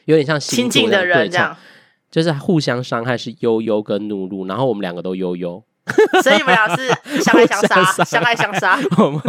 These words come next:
Speaker 1: 互相伤害。<laughs>
Speaker 2: 那他的忧郁指数有比你高吗？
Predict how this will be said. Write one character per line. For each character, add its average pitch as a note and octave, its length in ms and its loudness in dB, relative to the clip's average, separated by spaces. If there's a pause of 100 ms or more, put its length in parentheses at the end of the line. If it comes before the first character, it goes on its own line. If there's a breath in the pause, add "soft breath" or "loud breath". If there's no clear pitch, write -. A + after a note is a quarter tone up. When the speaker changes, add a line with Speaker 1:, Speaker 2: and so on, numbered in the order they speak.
(200)
Speaker 1:
互 F#3+ 320 2
相 E3 320 0
伤 C4 480 0
害。 F3+ 1400 -4 (220)
<laughs> - 0 -
Speaker 2:
那 F4 140 2
他 F#4+ 100 2
的 F4+ 160 -2 (120)
忧 D4+ 140 2
郁 D#4 120 0
指 G3 160 -6
数 B3 80 -4
有 A3+ 80 4
比 F#3 160 -2
你 D#3+ 40 -8
高 D#3+ 220 0
吗？ E3 280 -8